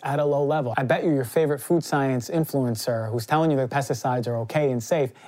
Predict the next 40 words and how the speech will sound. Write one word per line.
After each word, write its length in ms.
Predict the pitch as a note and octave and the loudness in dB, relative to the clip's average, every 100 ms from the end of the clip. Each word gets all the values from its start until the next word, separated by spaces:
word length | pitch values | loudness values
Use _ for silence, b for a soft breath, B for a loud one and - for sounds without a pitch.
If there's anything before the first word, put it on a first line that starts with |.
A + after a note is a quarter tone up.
| - | -6
ain't 120 | C3 | -6
talking 260 | A2 G#2+ A2 | -6 -8 -8
about 260 | G#2 G#2+ | -8 -10
this. 280 | - G#2+ - _ _ _ _ _ | -12 -12 -18 _ _ _ _ _
And 140 | D3+ C#3 | 0 0
the 80 | D3 | 2
authors 360 | D3+ G3+ D#3 | 2 2 -2
concluded 380 | - - C#3 C#3 | -4 -2 2 2
that 80 | B2+ | 2
most 300 | A#2+ D#3+ - | 0 -2 0
of 80 | D3 | -2
these 120 | A2+ | -2
pesticide 560 | - D#3 E3+ - A#2+ | -4 -6 -6 -6 -6
exposures 540 | A#2 G#2+ B2 F3+ C#3 A2 | -6 -4 -2 -2 -2 -4
were 100 | B2 | -6
coming 380 | - - B2+ D3 | -6 -4 -2 -4
from 260 | - B2+ | -4 -6
food. 600 | C3 - - C#4+ - - - _ - - | -6 -6 -2 -2 -2 -8 -20 _ -12 -4
And 220 | C3 B2 | 0 2
this 180 | F#3 A3+ | 2 0
is 120 | D#3 | 0
why 540 | A#2+ D3 G3 B2 B2+ D#3 | 2 2 2 0 -6 -8
I'm 160 | C3 A#2+ - | -8 -8 -10
so 200 | - C#3 | -4 0
much 240 | C#3+ B2 | 0 -2
talking 380 | - D#3+ E3+ D#3 | -4 -4 -2 -2
about 340 | B2 A#2 A#2+ - _ _ _ - | -2 -4 -6 -10 _ _ _ -2
having 280 | D3 F3 | 0 2
a 60 | F#3 | 2
relationship 720 | C3+ A#2+ C#3+ - B2 - A2 | 0 0 -2 -2 -4 -4 -6
with 100 | A2 | -8
the 100 | A2 | -8
farmer 640 | G#2+ C3 B2+ B2 A2 G#2 - _ _ _ | -6 -2 0 0 -2 -8 -14 _ _ _
that 180 | - A2+ | -8 -4
you're 80 | B2 | -2
getting 240 | B2+ B2+ | 0 0
your 100 | A#2+ | -2
food 260 | G#2+ B2+ A2+ | -4 -6 -6
from, 340 | - A#2 A#2+ - _ _ - | -10 -14 -14 -20 _ _ -4
right? 240 | B2 C3+ | -2 -2